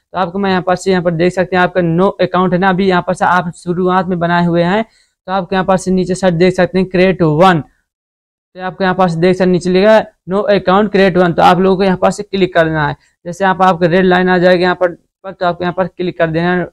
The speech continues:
create one पर। क्लिक करते हैं आप लोगों को यहाँ पर से देख सकते हैं, यहाँ पर से क्रिएट अकाउंट पर दिखेगा, आपको यहाँ पर से नेक्स्ट पर क्लिक कर देना है।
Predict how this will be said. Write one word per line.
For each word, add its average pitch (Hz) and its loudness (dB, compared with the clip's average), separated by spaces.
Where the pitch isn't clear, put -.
create 170 -4
one 165 -2
पर। 196 -2
क्लिक - -16
करते 196 -2
हैं 196 2
आप 185 0
लोगों 190 2
को 190 -2
यहाँ 180 0
पर 185 0
से 180 -6
देख 180 -2
सकते 180 -4
हैं, 190 0
यहाँ 180 -14
पर 180 -2
से 185 -2
क्रिएट 185 -4
अकाउंट 180 0
पर 175 2
दिखेगा, 170 2
आपको 175 2
यहाँ 175 2
पर 185 0
से 175 -2
नेक्स्ट 175 2
पर 180 0
क्लिक - -2
कर 175 0
देना 175 2
है। 196 2